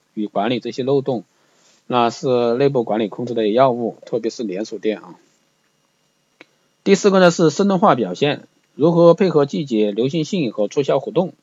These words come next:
把产品的一个质感与特性生动的、活泼的表现出来，以此吸引顾客的一个注意力。这个呢是店长指导店面货品表现的一个重要工作。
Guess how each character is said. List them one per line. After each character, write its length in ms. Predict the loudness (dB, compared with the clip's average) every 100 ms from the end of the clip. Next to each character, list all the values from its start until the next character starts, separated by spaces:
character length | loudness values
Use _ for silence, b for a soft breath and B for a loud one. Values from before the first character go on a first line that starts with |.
| -8
把 120 | -6
产 220 | -4 -4
品 100 | -4
的 60 | -4
一 60 | -2
个 280 | 0 0
质 200 | 0 -4
感 180 | -4 -6 _ _ _ _ _ _ _ _ _
与 120 | -8
特 220 | 0 2
性 260 | 2 -2 -8 _
生 180 | -4 -2
动 160 | 0 2
的、 380 | 2 0 -4
活 160 | -6 -4
泼 120 | 0
的 200 | 2 2
表 260 | 0 -8 -6
现 200 | -6 -4
出 120 | -4
来， 220 | -4 -6 -12 _ _
以 120 | -6
此 200 | -6 -6
吸 280 | -10 -6 -4
引 140 | -4 -4
顾 160 | -6
客 180 | -2 -2
的 160 | 0 -2
一 140 | -4
个 320 | -2 0 0
注 160 | -4 -4
意 140 | -2
力。 200 | -2 -4 _ _ _ _ _ _ -2
这 140 | 2
个 100 | 4
呢 200 | 2 0
是 160 | -2 0
店 240 | 0 0
长 160 | -4 -6
指 100 | -2
导 140 | -2
店 160 | 0 -2
面 180 | -2
货 160 | -2 -4
品 180 | -6 -10
表 200 | -10 -10
现 120 | -6
的 60 | -4
一 40 |
个 100 | -4
重 160 | -4 -6
要 100 | -6
工 160 | -8
作。 220 | -6 -6